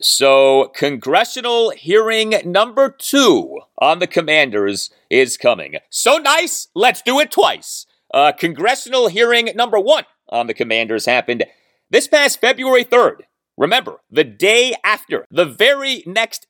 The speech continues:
day after the team announced its new name as the Commanders. The new name of Commanders was announced on February second, A K A two dot two dot two two,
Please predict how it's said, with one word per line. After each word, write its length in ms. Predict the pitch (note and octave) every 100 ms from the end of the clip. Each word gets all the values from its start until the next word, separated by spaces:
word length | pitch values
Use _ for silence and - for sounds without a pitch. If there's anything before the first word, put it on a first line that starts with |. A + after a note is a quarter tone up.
| C#3+
day 380 | F#3+ F#3+ G3+ -
after 480 | D#3+ E3 - A#2 D2+
the 80 | -
team 260 | A#2 D3 D3
announced 380 | C3 C#3 C3 _ _ -
its 220 | B2 -
new 160 | B2+
name 300 | C3+ B2 A2+ G#2 - _
as 240 | B2+ A#2
the 100 | -
Commanders. 720 | G#2+ A#2+ G#2 F2+ D#2+ D2 -
The 280 | - A2+ A2
new 100 | C#3
name 260 | F#3 F#3 F#3
of 220 | D3 C3+
Commanders 560 | - C#3 D#3+ D#3 D#3+ B2+
was 140 | C3+
announced 340 | A#2+ C3 C3+ F2+
on 160 | G#2
February 460 | F#2 B2 A2 G2+ F2
second, 580 | - F3+ F3+ F3+ E3 D#3 _
A 140 | C3 C3+
K 240 | C#3 B2+
A 260 | A#2+ A#2+ A#2 -
two 280 | - C3+ C3
dot 320 | A#2+ A#2+ -
two 220 | B2+ B2
dot 260 | A2 G#2+ -
two 180 | B2+
two, 420 | B2 D3 D#3 D#3